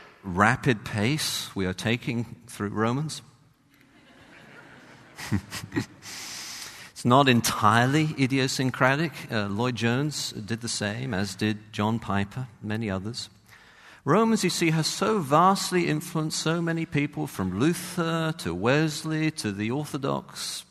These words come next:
priest in Romania who translated the Bible,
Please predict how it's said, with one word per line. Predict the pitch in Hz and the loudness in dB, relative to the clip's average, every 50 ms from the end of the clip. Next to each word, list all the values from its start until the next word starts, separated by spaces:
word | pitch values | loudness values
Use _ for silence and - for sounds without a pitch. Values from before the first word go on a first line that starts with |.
| _ - | _ -14
priest | - - - 147 151 - 147 - - - - - - - | -6 -2 0 0 0 0 -2 -4 -6 -6 -8 -8 -6 -4
in | 120 113 107 110 110 | -4 -2 -2 -2 -2
Romania | 107 107 110 113 123 135 143 147 151 147 147 147 143 143 | -2 0 0 0 0 0 0 2 0 0 2 2 2 0
who | 135 117 139 110 | 0 -2 -4 -6
translated | - - - 135 135 135 131 - - - - 131 135 143 147 - - 147 135 127 | -6 -4 -2 0 0 0 0 -4 -8 -8 -6 -4 -4 -4 -4 -4 -4 -6 -4 -4
the | 117 110 | -4 0
Bible, | 104 107 113 120 127 135 139 147 143 143 143 143 | 2 4 4 4 4 2 -2 -4 -4 -2 -4 -4